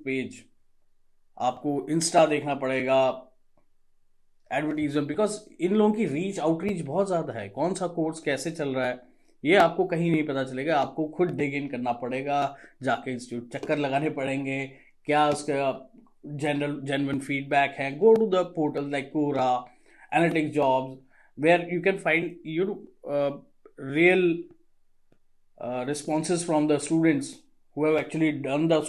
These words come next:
courses, done, uh, these kind of courses and all, who have seen people, you know, misleading, the people have been provided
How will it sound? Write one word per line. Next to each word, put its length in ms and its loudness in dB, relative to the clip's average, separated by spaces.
courses, 520 0
done, 220 2
uh, 280 -4
these 220 -6
kind 100 -2
of 180 -8
courses 300 -6
and 120 -4
all, 140 -6
who 100 0
have 160 2
seen 500 0
people, 320 2
you 380 -10
know, 120 -2
misleading, 580 0
the 200 -10
people 220 0
have 180 0
been 300 -2
provided 380 -2